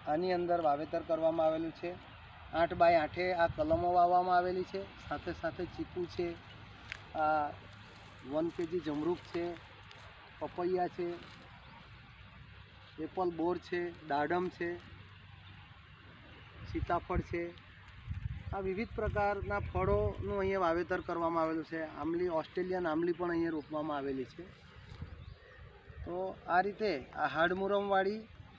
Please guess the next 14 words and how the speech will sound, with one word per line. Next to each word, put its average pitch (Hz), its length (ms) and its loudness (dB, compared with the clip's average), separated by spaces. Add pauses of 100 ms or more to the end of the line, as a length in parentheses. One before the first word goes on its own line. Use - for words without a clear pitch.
(420)
પાકા 156 300 2
પથ્થરવાળી 196 640 2
જેવી 196 260 0
જગ્યા 175 360 4
પર 190 220 4 (360)
આ 175 260 8
રીતે 175 540 -2 (100)
આ 165 140 2
વૃક્ષારોપણ 170 720 -2 (300)
થયું 202 340 0
અને 170 180 0
આજે 170 400 2 (220)
સરસ 170 260 0
મજાનું 170 500 0